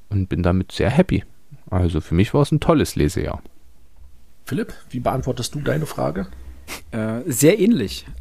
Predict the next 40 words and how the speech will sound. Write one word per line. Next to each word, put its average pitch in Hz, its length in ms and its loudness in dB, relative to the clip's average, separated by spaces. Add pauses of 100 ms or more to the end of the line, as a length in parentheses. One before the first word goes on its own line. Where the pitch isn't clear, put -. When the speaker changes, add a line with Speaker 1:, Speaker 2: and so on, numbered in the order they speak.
(120)
Speaker 3:
Also 135 160 0
ich - 160 -2
weiß 170 240 2
nicht, 139 160 2
ob 120 80 -10
ich, - 340 -8
äh, 107 220 -4 (400)
schon - 280 -2
mal 98 120 -2
mehr 104 260 -2
gelesen 131 440 -2
habe 135 200 -2
als 139 140 -6
dieses 139 280 -8
Jahr. 139 100 -4
Ich 117 80 -6
habe 120 140 -2
auf 110 100 -8
jeden 123 140 -2
Fall 113 100 -6
dieses 113 240 -8
Jahr, 107 340 -2
ähm, 104 420 -4
im 107 120 -6
Vergleich 104 340 -4
zu - 100 -8
den 101 200 -4
drei - 180 -4
Jahren 104 300 0
davor 117 500 -2 (920)
deutlich 120 420 -2
mehr 151 140 4
gelesen. 151 380 0
Ich - 80 -10
glaube, 95 260 -4 (320)
mehr 98 160 -4
als - 140 -8
das - 180 -10
Doppelte 151 440 -4
sogar. 160 460 -4